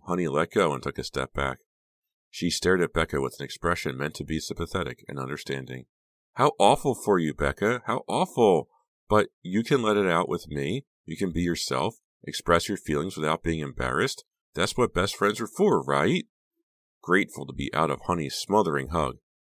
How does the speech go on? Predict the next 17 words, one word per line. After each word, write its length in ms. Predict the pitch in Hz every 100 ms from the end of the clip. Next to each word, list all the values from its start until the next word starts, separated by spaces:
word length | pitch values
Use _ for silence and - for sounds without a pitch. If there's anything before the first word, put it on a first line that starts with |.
| _ _
Becca 300 | - 78 95
made 200 | 87 90
her 120 | 90
way 200 | 85 85
to 100 | 82
the 120 | 82 85
bed 340 | 104 80 -
and 140 | - 65
dropped 320 | - 73 -
down 260 | 90 80 65
onto 240 | - 69 71
her 120 | 78
quilt 300 | - 92 -
with 120 | 65
a 60 | 64
weary 300 | 71 69 67
sigh. 380 | - 71 65